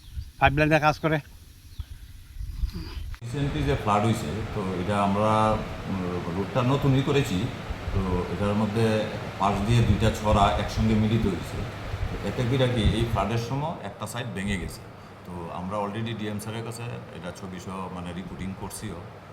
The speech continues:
Speaker 2: সঙ্গে এই রিসেন্ট ফ্লাডে যে, যে ড্যামেজের আছে। আর তাছাড়া এর মধ্যে আমরা ম্যাটারটা পঞ্চায়েত সমিতিরও জানাইছি, আমাদের এসডি সহ, আহ, ভিজিট করেছে জয়েন্টলি। তো এখানে actually স্পেসের একটু প্রবলেম আছে,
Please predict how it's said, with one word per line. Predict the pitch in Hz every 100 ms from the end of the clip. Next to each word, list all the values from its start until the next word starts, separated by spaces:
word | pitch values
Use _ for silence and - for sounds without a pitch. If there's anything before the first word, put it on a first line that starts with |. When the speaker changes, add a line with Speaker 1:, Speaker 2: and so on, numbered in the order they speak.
| - -
Speaker 2:
সঙ্গে | - 87 85
এই | 82 87 87 85
রিসেন্ট | 85 92 87
ফ্লাডে | 90 85
যে, | 80 82
যে | 78 76
ড্যামেজের | 82 82 82 76 76
আছে। | - - - - - -
আর | 69
তাছাড়া | 87 87 104 113
এর | 127 - 90
মধ্যে | 98 95 104
আমরা | 98 95 92 90 - - - 85
ম্যাটারটা | 87 95 - 98
পঞ্চায়েত | 107 110 107
সমিতিরও | - 98 95 101 104
জানাইছি, | 98 95 85 87
আমাদের | 90 90
এসডি | 92 92 98
সহ, | 95
আহ, | 87 87 87 87 87 85 82
ভিজিট | 85 92 -
করেছে | 95 92 85 117 - -
জয়েন্টলি। | 85 85 76 80 -
তো | -
এখানে | 95 127 135 123
actually | 117 131 123
স্পেসের | - 123 120 127
একটু | 123 127
প্রবলেম | 117 95 87 80
আছে, | 73 -